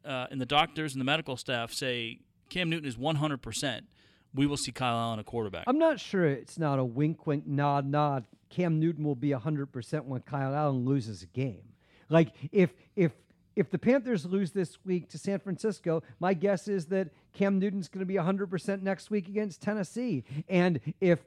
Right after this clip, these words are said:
Speaker 2: Kyle Allen beats the forty-niners on the road this week, my guess is that there could be some lingering stuff with Cam. We're just gonna give it another week and,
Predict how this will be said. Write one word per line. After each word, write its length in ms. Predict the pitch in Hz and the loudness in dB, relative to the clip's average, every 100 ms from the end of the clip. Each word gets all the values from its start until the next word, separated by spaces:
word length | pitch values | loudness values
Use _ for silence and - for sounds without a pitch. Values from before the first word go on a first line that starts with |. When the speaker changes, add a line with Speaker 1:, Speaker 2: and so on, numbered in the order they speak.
| _ | _
Speaker 2:
Kyle 320 | - 196 214 196 | -2 2 2 2
Allen 280 | 202 202 165 | 2 2 0
beats 240 | 196 208 | 0 -2
the 100 | - | -6
forty-niners 680 | - 220 208 202 208 208 196 | -4 -2 0 0 0 0 -2
on 100 | 196 | -2
the 60 | |
road 260 | 190 226 214 | 2 4 4
this 260 | 196 - - | 2 0 -2
week, 200 | 175 - - - | -2 -2 -8 2
my 120 | 190 | 2
guess 340 | 175 214 - | 4 2 0
is 180 | 214 170 | -2 -4
that 160 | 190 165 - _ | -4 -6 -10 _
there 100 | 185 | -10
could 260 | - 247 208 | -4 -4 -2
be 80 | 233 | -4
some 180 | 214 | -2
lingering 680 | 196 185 220 220 202 208 190 | 0 4 4 4 -2 -4 -6
stuff 400 | - - 202 - | -8 -2 -2 0
with 220 | 196 - | -2 -2
Cam. 480 | - 214 202 202 196 | -4 0 4 4 4
We're 120 | 190 | 4
just 240 | 170 208 - | 2 0 2
gonna 160 | 214 | 2
give 320 | 170 160 214 190 | 2 4 4 4
it 80 | |
another 400 | 196 196 196 196 | 0 2 2 2
week 460 | 180 180 196 196 - | 2 4 4 4 2
and, 160 | 175 | 0